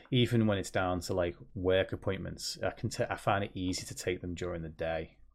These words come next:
But, like, if, if an evening, I mean, this, like, I, I didn't, I, I was all right with this one. <laughs> Um, but, like, it's like, I'm like, I can't just say yes and be my own boss, even though I am my own boss. I feel like I've got to run everything past my family.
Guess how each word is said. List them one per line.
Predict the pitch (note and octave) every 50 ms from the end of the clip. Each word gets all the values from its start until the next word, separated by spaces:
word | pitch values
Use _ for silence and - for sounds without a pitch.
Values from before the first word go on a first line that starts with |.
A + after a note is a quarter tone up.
| - F2+
But, | - E2 -
like, | E2+ D#2+ D#2+ D#2+ D#2 D#2 - - - - - -
if, | - F2+ E2 G#2
if | F#2+ E2+
an | F#2 E2+
evening, | F2 F2+ F2 - E2+ E2
I | D#2+
mean, | E2 E2+ F2
this, | F2 E2+ - - - -
like, | F#2 D#2+ D#2+ - - - - - - - - _ - - - -
I, | - E2 - - - - - - -
I | - G2
didn't, | - G#2+ F#2 -
I, | G#2+ A2 - - A#2 A#2 A#2 -
I | C3+
was | B2 A2+
all | B2 A2+
right | G#2+ G2+
with | F2 D#2+
this | E2+ - - -
one. | - - - - -
<laughs> | - E3+ -
Um, | C#3+ - - C3 E3 D#3+
but, | C3 C#3 - F#3 D#3+
like, | C#3 B2+ A#2+ C3
it's | C#3+ A2+ - -
like, | B2+ G#2+ G#2 - - - - -
I'm | - A#2+ A2+ G#2+
like, | G2+ G2 G2 - - - - - - - - - -
I | -
can't | - - - B2+ A#2+ A2+ G#2+
just | - G#2+ - - - - -
say | - - - G2+ F2+
yes | F2 F2 F2 F#2 F#2 - - -
and | - G#2+ F#2
be | F#2 F#2 F2+
my | F2 E2+ E2+
own | E2 E2 E2+ E2+ F2 - -
boss, | F#2+ F2 E2+ - - - - - - _ - -
even | A2+ F#2 F#2+
though | F#2 F#2
I | D#2+ D#2+
am | D#2+ E2 E2+ E2+
my | E2+ E2+
own | E2+ F2 F2
boss. | E2+ F2 E2+ E2 - - -
I | F2+ F2
feel | - - - G2 F2+ F2+
like | F2+ F2 -
I've | E2
got | - F2+
to | F2
run | E2 E2+ E2 E2
everything | E2+ D#2 F2 - - F2
past | - - - D#2+ - - -
my | F2
family. | - - E2+ E2 F2 E2+ F2 F2